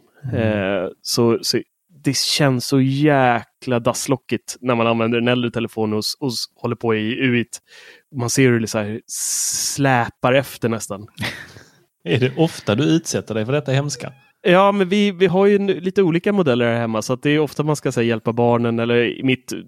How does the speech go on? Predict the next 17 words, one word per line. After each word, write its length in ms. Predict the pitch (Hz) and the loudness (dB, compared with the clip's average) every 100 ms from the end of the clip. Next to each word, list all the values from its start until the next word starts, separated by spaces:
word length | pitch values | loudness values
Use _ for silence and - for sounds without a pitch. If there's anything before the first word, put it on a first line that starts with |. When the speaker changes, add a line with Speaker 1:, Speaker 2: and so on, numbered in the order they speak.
| 135 | -2
Speaker 2:
dagsjobb 600 | 131 - - 151 151 123 113 - - | -2 -2 -4 2 2 2 -8 -10 -4
framförallt, 540 | 123 107 135 135 - | -2 0 0 0 0
där 320 | 143 123 110 | 2 4 2
håller 240 | 80 120 110 | 0 -4 -2
vi 120 | 110 | -2
på 140 | - | -2
med 140 | 113 113 | -2 -2
mycket 500 | 110 - 123 113 110 - - _ - | -4 0 2 2 -2 -14 -20 _ -2
olika 400 | 127 117 110 110 | 2 2 2 2
enheter, 760 | 113 107 104 110 - 110 104 - 220 | 2 0 -2 -6 -2 -2 -2 -6 -6
eh, 220 | 113 107 | -2 0
Apple-enheter 640 | 107 113 107 110 107 107 107 | 0 -2 -4 -6 -6 -4 -2
i, 180 | 110 | -2
av 380 | 92 101 113 117 | -4 -4 -4 -6
olika 400 | 110 120 110 113 | -6 -4 -2 0
åldersklasser. 1600 | 92 110 107 - - - _ - - - - 120 - - 113 107 - - | 2 2 0 -2 -6 -10 _ -20 -20 -12 0 0 2 0 0 -2 -10 0
Och 200 | 127 | 2